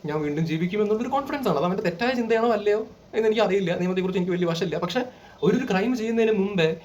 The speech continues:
ഇത്തരത്തിലുള്ള രീതിയിലുള്ള കാര്യങ്ങൾ മനസ്സിലാക്കി, നിയമത്തെക്കുറിച്ച് ഇങ്ങനെയൊക്കെ മനസ്സിലാക്കി വെച്ചിട്ടൊക്കെയാണ് ഒരു ക്രൈമിലേക്ക് actually ഇറങ്ങുന്നത്. അപ്പൊ അവരുടെ ധൈര്യം നിങ്ങൾ ആലോചിച്ച് നോക്കി.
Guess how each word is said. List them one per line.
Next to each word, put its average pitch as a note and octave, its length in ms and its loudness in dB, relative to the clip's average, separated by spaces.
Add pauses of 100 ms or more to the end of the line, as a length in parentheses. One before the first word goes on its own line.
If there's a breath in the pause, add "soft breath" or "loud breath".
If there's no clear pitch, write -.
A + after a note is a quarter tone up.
(120)
ഇത്തരത്തിലുള്ള A#3 520 -2
രീതിയിലുള്ള G#3 560 0
കാര്യങ്ങൾ G3+ 360 -2
മനസ്സിലാക്കി, F#3+ 480 -2
നിയമത്തെക്കുറിച്ച് G3 800 -2
ഇങ്ങനെയൊക്കെ G3+ 300 2
മനസ്സിലാക്കി F3+ 380 -4
വെച്ചിട്ടൊക്കെയാണ് F3 440 -4
ഒരു E3 100 -6
ക്രൈമിലേക്ക് F3+ 360 -2
actually E3 260 0
ഇറങ്ങുന്നത്. C#3 380 0
അപ്പൊ - 140 0
അവരുടെ G#3+ 160 4
ധൈര്യം G3 280 2
നിങ്ങൾ G#3+ 280 4
ആലോചിച്ച് E3+ 280 0
നോക്കി. A2 160 -2